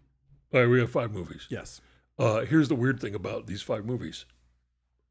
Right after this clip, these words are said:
Speaker 1: We have both seen Causeway.
Speaker 2: Yes.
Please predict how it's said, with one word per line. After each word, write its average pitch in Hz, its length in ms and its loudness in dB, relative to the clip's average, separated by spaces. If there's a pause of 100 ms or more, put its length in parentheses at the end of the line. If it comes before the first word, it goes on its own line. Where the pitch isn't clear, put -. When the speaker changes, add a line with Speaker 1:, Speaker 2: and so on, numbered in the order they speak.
(420)
Speaker 1:
We 123 220 2
have 104 200 -2
both 127 260 0
seen 135 680 -4
Causeway. 113 680 -4 (260)
Speaker 2:
Yes. - 420 -10